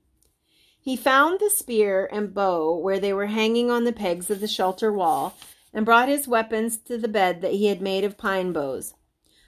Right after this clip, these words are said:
More comfort, but like the comfort of the flames, it didn't work with this new threat that he didn't understand yet. "Restless threat," he thought,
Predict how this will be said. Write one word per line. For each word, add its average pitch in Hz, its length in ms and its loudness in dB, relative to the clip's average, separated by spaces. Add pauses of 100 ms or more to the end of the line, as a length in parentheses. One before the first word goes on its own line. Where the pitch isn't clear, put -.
(140)
More 277 280 4
comfort, 202 640 -2 (160)
but 196 260 2
like 208 240 2
the 233 80 -4
comfort 277 380 -2
of 302 100 0
the 294 100 -2
flames, 220 600 -4
it 208 160 -4
didn't 247 300 -2
work 233 280 0
with 196 160 -6
this 196 260 -6
new 226 280 0
threat 226 480 -4
that 196 120 -6
he 190 120 -4
didn't 196 400 -2
understand 185 720 -8
yet. - 280 -8 (3250)
"Restless 277 680 2
threat," 220 400 0
he 196 180 -6
thought, 185 460 0